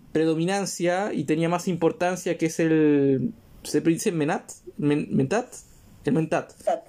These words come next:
Speaker 2: sí.
Speaker 1: De, de la casa Atreides, eh, en la película
Speaker 2: Sí.
Speaker 1: tiene dos escenas.
Speaker 2: Sí.
Speaker 1: Y, y, eh, por lo que veo en el libro, si bien tampoco es un personaje súper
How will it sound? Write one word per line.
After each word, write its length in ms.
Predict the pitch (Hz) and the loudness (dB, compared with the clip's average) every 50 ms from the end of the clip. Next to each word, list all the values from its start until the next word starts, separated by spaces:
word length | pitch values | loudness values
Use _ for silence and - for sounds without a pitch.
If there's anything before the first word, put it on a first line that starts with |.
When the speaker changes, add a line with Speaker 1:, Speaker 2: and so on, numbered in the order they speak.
| - _ - | -20 _ -6
Speaker 2:
sí. 120 | - 143 139 | -2 0 2
Speaker 1:
De, 560 | 151 156 156 151 147 147 147 143 143 139 143 | 4 4 4 4 4 2 2 0 0 0 0
de 100 | 143 147 | 0 0
la 120 | 147 147 143 | 0 0 -2
casa 500 | 175 160 - 185 175 170 165 165 156 156 | -4 -4 -2 0 0 2 2 2 0 0
Atreides, 640 | 156 156 175 180 180 190 214 247 254 - - - _ - - - - - - - - - - - | -2 -2 -2 2 2 4 4 2 0 -2 -10 -14 _ -20 -20 -20 -20 -20 -20 -20 -20 -12 -4 0
eh, 560 | 151 156 156 151 151 147 147 143 - - - - | 2 4 4 4 4 2 2 0 -2 -6 -12 -8
en 220 | - - 170 160 147 | -4 -2 0 0 0
la 140 | 143 - - | -2 0 0
película 360 | 135 151 208 220 240 214 185 | -2 -2 0 0 0 0 0
Speaker 2:
Sí. 40 | 190 | 0
Speaker 1:
tiene 260 | 185 170 160 160 156 | 0 0 0 2 2
dos 180 | 139 160 160 - | 2 2 0 -2
escenas. 580 | - - - 190 196 - 220 - - - - - - - - - _ - - - - - - - _ _ _ - - - _ _ - - - - - - | -2 0 0 0 0 0 -4 -8 -10 -16 -20 -20 -20 -20 -20 -20 _ -20 -20 -20 -20 -20 -20 -20 _ _ _ -20 -20 -20 _ _ -20 -20 -20 -20 -10 -4
Speaker 2:
Sí. 80 | - - - - - - - - - | -4 -2 -2 -4 -8 -20 -16 -8 -2
Speaker 1:
Y, 320 | 135 135 131 127 - - - - - - - | 0 0 0 0 -2 -4 -8 -12 -18 -10 -2
y, 380 | - 147 147 151 147 147 147 - - | 0 2 4 4 4 4 2 0 0
eh, 160 | 139 143 139 | 0 0 0
por 200 | 139 - 147 147 | 0 0 0 2
lo 120 | 147 139 | 0 0
que 100 | 143 151 151 | 2 0 0
veo 120 | 165 180 | 0 0
en 60 | 185 | -2
el 80 | 185 180 | -2 0
libro, 180 | 190 202 202 | 2 2 2
si 160 | 190 - 151 143 | 2 2 0 0
bien 160 | 175 180 160 | 0 0 0
tampoco 300 | 151 135 - 156 165 170 | -2 -2 -2 -2 -2 -2
es 80 | 170 | -2
un 100 | 190 175 | -2 -2
personaje 720 | 170 180 170 - - 175 180 180 - - 196 185 180 175 - - - - - - - | 0 -2 -2 -2 -2 -4 -4 -4 -2 -2 -2 -2 -2 -4 -8 -14 -20 -20 -20 -20 -16
súper 580 | - - 190 196 175 196 202 202 196 180 190 | -4 -2 0 0 2 2 0 0 0 -2 -4